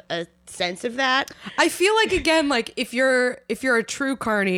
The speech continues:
Speaker 2: if the Iron Sheik is a true carny, he'll get it. He'll be like, "Yeah, keep tweeting as me.
Speaker 1: I
Speaker 2: It's
Speaker 1: mean, he
Speaker 2: fine."
Speaker 1: doesn't get anything that's happening
Speaker 2: <laughs>
Speaker 1: right
Speaker 2: It's
Speaker 1: now.
Speaker 2: true. It's
Speaker 1: It's,
Speaker 2: true.
Speaker 1: you know, the saddest truth of it all.
Speaker 2: <laughs>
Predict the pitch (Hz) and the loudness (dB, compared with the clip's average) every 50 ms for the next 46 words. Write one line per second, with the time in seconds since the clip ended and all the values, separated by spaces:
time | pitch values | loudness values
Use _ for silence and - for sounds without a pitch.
0 | 190 208 - - 214 214 226 247 233 - 226 214 196 208 180 185 175 - - 208 | -2 -2 0 2 2 2 2 2 0 -2 -4 -4 -4 -4 -6 -8 -10 -8 -6 -6
1 | 190 175 - 202 175 175 175 165 165 160 160 190 180 175 170 160 - - - - | -6 -6 -4 -4 -6 -6 -6 -10 -12 -10 -8 -8 -8 -8 -8 -10 -10 -12 -14 -16
2 | - _ - 233 226 185 214 208 190 185 - - 196 190 185 180 180 - - - | -14 _ -6 -6 -2 0 0 0 0 0 -2 -2 0 0 0 0 -2 -4 -8 -8
3 | - 214 - - 196 175 165 170 165 165 180 - - - 339 392 403 359 320 311 | -8 -8 -8 -8 -8 -8 -8 -10 -10 -12 -12 -12 -2 0 2 4 4 4 4 4
4 | 370 392 392 311 302 330 247 240 214 - - 180 180 190 190 170 180 180 170 151 | 4 2 2 0 0 -2 -2 -2 -4 -2 -2 -2 -2 -2 -4 -4 -6 -6 -4 -4
5 | 151 - - 156 143 143 - 151 - 160 170 349 - 131 - - 302 302 285 - | -4 -4 -4 -4 -4 -4 -2 -2 -2 0 0 -2 -2 -2 -2 -2 2 2 2 2
6 | 330 - - 359 370 - - - - - 226 196 185 185 208 226 220 208 190 185 | 2 0 0 0 -2 -2 -2 -6 0 2 2 2 2 2 2 2 2 2 2 2
7 | 185 196 190 - - 220 196 208 208 180 156 170 - - - 202 170 165 - 190 | 2 0 0 2 4 6 6 6 6 4 2 0 -2 -2 0 0 0 0 0 0
8 | 185 180 175 180 180 160 - - - - | 0 2 2 2 4 4 4 2 2 2